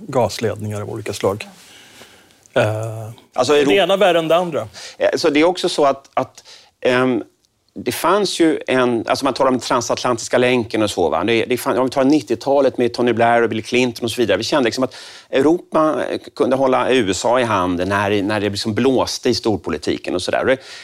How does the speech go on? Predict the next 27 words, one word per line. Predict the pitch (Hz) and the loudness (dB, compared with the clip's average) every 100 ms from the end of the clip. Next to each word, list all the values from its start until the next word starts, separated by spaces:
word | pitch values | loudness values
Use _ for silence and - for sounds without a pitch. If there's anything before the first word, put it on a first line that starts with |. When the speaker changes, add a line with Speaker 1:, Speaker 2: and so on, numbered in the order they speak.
| - | -10
Speaker 2:
det | 131 | -4
kan | 160 175 | 0 2
vi | |
inte | 170 131 | 2 2
göra | 143 135 151 196 | 2 4 2 0
riktigt | - 101 | -4 -6
nu | - | -8
på | - | -8
samma | - 58 | -8 -8
sätt. | - 92 | -8 -6
Ett | - | 0
U | 131 | 0
S | 107 - | 0 0
A | 107 | 0
som, | - 101 95 | 0 -2 -2
som | - 98 92 | -2 -2 -2
sluter | - 104 82 82 | -4 -4 -2 -4
sig | - 82 80 | -2 -2 -2
och, | 80 | -2
och, | 95 90 85 80 87 | -2 0 0 0 -4
och, | 78 - - _ - - - | -6 -12 -20 _ -16 -14 -6
och, | 92 90 82 - - - - | -2 0 -2 -8 -20 -20 -20
ja, | - 98 | -4 -2
vänder | 98 107 104 | 2 0 0
sig | 107 | 0
bort | 98 101 | 0 0
från, | - 90 85 | -2 -2 -2